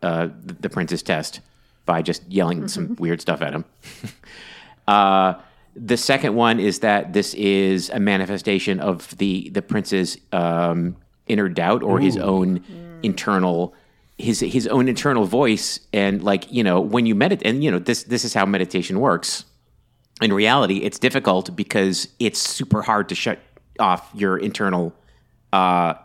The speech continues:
Speaker 1: awareness and voice and personality, and you really get in your own head, and your head is loud. And is this a manifestation of that? Uh, or, and this is what I'm really eager to talk <laughs> about, or is this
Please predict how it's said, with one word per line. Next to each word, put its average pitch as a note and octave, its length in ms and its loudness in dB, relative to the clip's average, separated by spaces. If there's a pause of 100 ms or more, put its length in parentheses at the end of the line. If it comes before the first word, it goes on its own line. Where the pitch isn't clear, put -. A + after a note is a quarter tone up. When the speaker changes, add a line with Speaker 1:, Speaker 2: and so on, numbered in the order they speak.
Speaker 1:
awareness G#2 580 2
and F2+ 220 -2
voice F#2 380 0
and - 160 -8
personality, F#2 760 -2 (240)
and G2 140 0
you G2 100 2
really F#2+ 240 2
get F#2 140 2
in F2+ 100 2
your F2+ 140 0
own E2+ 80 -2
head, F2+ 360 -2 (120)
and F#2+ 180 -2
your F2 120 0
head F2+ 160 -2
is D#2+ 120 -4
loud. D#2+ 440 0 (400)
And F#2 140 0
is F#2 100 0
this F2 120 -4
a G2+ 60 0
manifestation F#2 640 -2
of D#2 100 -6
that? F#2 420 -2 (560)
Uh, F#2+ 180 4 (100)
or, F#2 540 4 (1000)
and G2+ 140 4
this - 160 -2
is G2 80 -6
what G2+ 140 4
I'm F2+ 240 2
really A2 220 2
eager G2 200 0
to E2+ 80 -8
talk - 300 -4
<laughs> G2 40 -10
about, - 360 -8 (720)
or F3 360 6
is A2+ 360 2
this A2 480 2